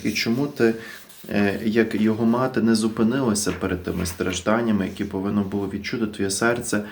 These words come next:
при вигляді Бога, е, розп'ятого його ж власними створіннями?» Після чого й відповідає: «Ти вчинила так, владичице, бо твоє серце не зважало на жах, яким воно було охоплене,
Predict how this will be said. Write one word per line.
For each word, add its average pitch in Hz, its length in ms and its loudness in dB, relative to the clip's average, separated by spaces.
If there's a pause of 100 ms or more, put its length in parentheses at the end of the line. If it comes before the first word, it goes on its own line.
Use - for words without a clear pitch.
(320)
при 107 140 2
вигляді 113 480 2
Бога, 90 600 -2 (920)
е, 98 180 2
розп'ятого 104 840 0
його 101 140 0
ж 98 100 -4
власними 104 540 -2
створіннями?» 87 680 -6 (2000)
Після 98 300 2
чого 117 300 2
й 98 40 4
відповідає: 90 760 -4 (960)
«Ти 131 100 4
вчинила 123 580 2
так, 113 320 -2
владичице, 104 680 0
бо 92 140 -4
твоє 101 240 2
серце 123 520 0
не 110 180 2
зважало 104 640 0
на 110 140 2
жах, 95 420 -4 (440)
яким 107 260 4
воно 107 160 6
було 104 320 0
охоплене, 92 580 -4